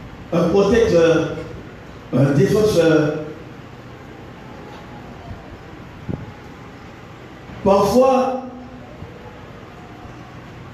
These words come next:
on court vite, prendre son téléphone et chercher le numéro de qui pourrait nous aider à sortir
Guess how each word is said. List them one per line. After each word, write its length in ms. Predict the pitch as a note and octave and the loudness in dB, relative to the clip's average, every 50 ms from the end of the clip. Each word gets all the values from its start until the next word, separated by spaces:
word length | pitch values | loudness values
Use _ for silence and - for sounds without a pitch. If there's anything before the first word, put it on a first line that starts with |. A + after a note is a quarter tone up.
| - - - - - - - - - - - - - - - - - - - - | -18 -18 -16 -16 -16 -16 -16 -16 -16 -16 -16 -16 -16 -16 -16 -16 -16 -16 -8 0
on 140 | G3 G#3 G3+ | 2 4 4
court 320 | G3+ B3 B3+ B3+ B3 A#3+ - | 6 8 8 8 8 8 8
vite, 440 | - C#4+ - - - - - - - - - - - - - - - - - - - - | 6 6 4 4 0 -2 -4 -4 -6 -8 -8 -8 -10 -10 -12 -14 -14 -16 -16 -12 -4 2
prendre 440 | G3+ B3 C4 B3+ - - - A#3 | 4 6 6 6 6 4 2 2
son 240 | A3 A3+ A#3+ A#3 A#3 - | 2 2 0 2 2 4
téléphone 680 | B3 A3+ - - G#3 - - B3 B3 B3 B3 B3 A3+ | 4 6 6 8 8 8 8 8 8 8 8 8 8
et 480 | G#3+ G#3+ G#3+ G#3 - - - - - - | 8 8 8 8 6 4 0 -2 -4 -8
chercher 640 | - - A#3+ B3+ B3+ A#3+ - - C4 B3+ A#3+ A3+ G#3 | -6 -2 0 2 2 4 2 4 4 6 6 8 8
le 160 | G3+ G#3 A#3 | 8 8 6
numéro 500 | B3+ C#4 C4 C4+ C4+ B3+ B3 B3+ B3 B3 | 6 4 4 4 4 6 6 6 6 8
de 200 | A3+ G#3+ A3 - - | 8 8 8 6 6
qui 200 | - C#4+ - - B3+ | 4 2 2 0 2
pourrait 680 | C#4+ C#4 A#3+ A3 G#3 G#3 G#3 - - - - - - - - - - - - - | 4 6 8 8 8 8 6 6 4 4 0 -2 -6 -10 -12 -14 -16 -10 -4 0
nous 340 | - - - A4 - - G3 | 4 4 6 6 6 6 6
aider 760 | F3+ - - - F#3+ F#3+ G3 G3 F#3+ F#3+ - - - - - - - - - - - - - - - - - - - - - - - - - - - - - - - - - - - - | 6 6 4 4 6 6 8 8 8 6 4 2 2 0 -2 -4 -8 -10 -10 -12 -12 -12 -12 -12 -12 -14 -14 -14 -16 -16 -16 -16 -16 -16 -16 -16 -16 -16 -16 -16 -16 -16 -14 -6 0 4
à 60 | C#3+ | 4
sortir 420 | - - - - - - - D#3+ | 4 6 4 4 4 2 2 2